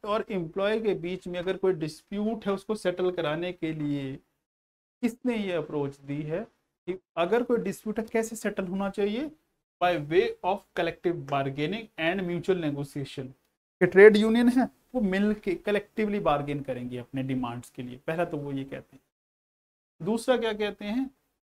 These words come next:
कि negotiation होगा आपस में, सहमति से, दोनों से होगा म्यूचुअल। एक तो है नहीं कि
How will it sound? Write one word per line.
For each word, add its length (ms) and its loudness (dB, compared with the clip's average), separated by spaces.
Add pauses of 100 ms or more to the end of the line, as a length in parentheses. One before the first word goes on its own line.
(260)
कि 60 -2
negotiation 580 0
होगा 240 2
आपस 500 -2
में, 160 -6 (220)
सहमति 440 -4
से, 120 -6
दोनों 240 0
से 100 -2
होगा 120 -2
म्यूचुअल। 280 0
एक 240 4
तो 80 2
है 100 4
नहीं 120 -4
कि 240 -4